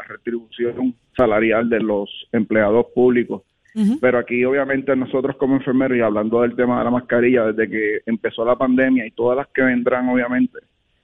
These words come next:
Speaker 1: nosotros nos hemos afectado grandemente en lo que es nuestro salario, nuestro tipo de trabajo,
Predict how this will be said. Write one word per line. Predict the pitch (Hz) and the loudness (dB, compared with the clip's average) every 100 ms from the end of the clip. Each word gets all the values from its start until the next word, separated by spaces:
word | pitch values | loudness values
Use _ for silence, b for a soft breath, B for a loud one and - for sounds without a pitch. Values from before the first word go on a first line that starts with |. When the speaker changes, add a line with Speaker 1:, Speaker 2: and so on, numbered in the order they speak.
| _ | _
Speaker 1:
nosotros | 113 107 120 131 | -6 2 4 4
nos | 139 | 4
hemos | 139 139 | 2 0
afectado | 131 127 - 123 127 127 | -2 -4 -4 0 0 0
grandemente | 113 117 123 123 127 123 117 | 0 0 2 2 2 2 0
en | 107 | 0
lo | 101 | 0
que | 107 104 120 | 0 0 0
es | 113 | -2
nuestro | 117 117 123 | -6 -4 -6
salario, | - 113 123 131 127 | -2 0 2 2 -2
nuestro | 123 - 117 | -6 -8 -8
tipo | 110 - 123 | -8 -2 -2
de | 120 | 0
trabajo, | 110 117 131 123 120 | 0 2 0 -4 -14